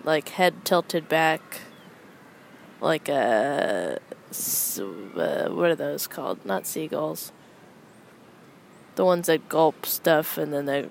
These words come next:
gulp, gulp. They got the, the big old, uh, sacks in their mouth.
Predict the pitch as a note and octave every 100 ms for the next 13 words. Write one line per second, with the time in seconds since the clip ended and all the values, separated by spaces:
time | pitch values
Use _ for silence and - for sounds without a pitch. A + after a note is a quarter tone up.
0 | - - - F#3 G3+ - - - - -
1 | - - - - - - - - - -
2 | - - - - - - - - - -
3 | - - F3+ F3 E3 - E3 - - F3
4 | D#3+ D3+ - - E3+ D#3+ E3 D#3+ D3+ D#3
5 | D#3 E3+ D#3+ D3+ D3 D3 D3 D3 D3 C#3+
6 | D3 C#3+ - E3 D3+ - - E3+ D#3 D#3
7 | D#3 D#3+ D#3+ D#3+ F3+